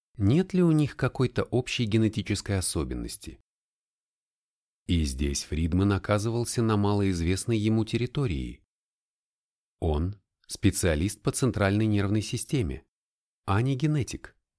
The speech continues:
как Линда Лизи. «С генетикой я не дотягивал. Лин была куда круче, чем я», говорит он. Зато Фридман хорошо разбирался в том, как работает головной мозг.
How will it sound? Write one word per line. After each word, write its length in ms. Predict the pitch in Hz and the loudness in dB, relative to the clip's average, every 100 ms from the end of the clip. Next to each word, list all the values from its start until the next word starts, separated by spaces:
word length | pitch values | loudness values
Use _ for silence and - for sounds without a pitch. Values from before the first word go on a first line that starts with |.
| - | -4
как 240 | 87 - | -4 0
Линда 380 | 85 80 80 90 | 0 2 2 0
Лизи. 400 | 110 90 65 - _ _ _ _ _ _ _ _ _ _ _ _ _ - | -2 -4 -8 -14 _ _ _ _ _ _ _ _ _ _ _ _ _ -8
«С 120 | 82 | -6
генетикой 640 | 76 80 76 76 78 87 | -2 0 0 0 -2 -2
я 160 | 78 82 | 0 0
не 100 | 85 | 0
дотягивал. 720 | 80 92 139 90 67 62 - _ _ _ _ _ - | 0 -2 -4 -4 -6 -8 -12 _ _ _ _ _ 0
Лин 360 | 120 196 185 | 4 4 2
была 240 | 151 143 131 | 2 2 2
куда 300 | 127 113 104 | 0 0 0
круче, 400 | 104 120 - - | 0 -2 -4 -6
чем 220 | - 65 | -6 -4
я», 320 | 64 60 - _ _ _ _ _ - | -4 -6 -8 _ _ _ _ _ -2
говорит 480 | 107 147 131 107 - | 0 2 0 -4 -4
он. 340 | 73 60 65 - _ _ _ _ _ _ _ _ _ _ _ _ _ _ _ _ _ | -6 -6 -10 -18 _ _ _ _ _ _ _ _ _ _ _ _ _ _ _ _ _
Зато 400 | 92 95 202 190 | 0 0 2 0
Фридман 480 | 185 151 139 151 139 | 0 0 2 2 2
хорошо 440 | - 101 - 95 | 0 0 0 0
разбирался 600 | 87 73 76 69 64 80 | 0 -2 -2 -4 -4 -6
в 80 | - | -6
том, 340 | - 98 120 - _ _ _ _ _ | -2 -2 -2 -8 _ _ _ _ _
как 280 | 107 151 - | 0 0 0
работает 520 | 185 87 87 98 90 | 0 2 0 0 0
головной 440 | 90 95 95 113 | 2 2 2 0
мозг. 360 | 120 139 - - | 0 -2 -4 -12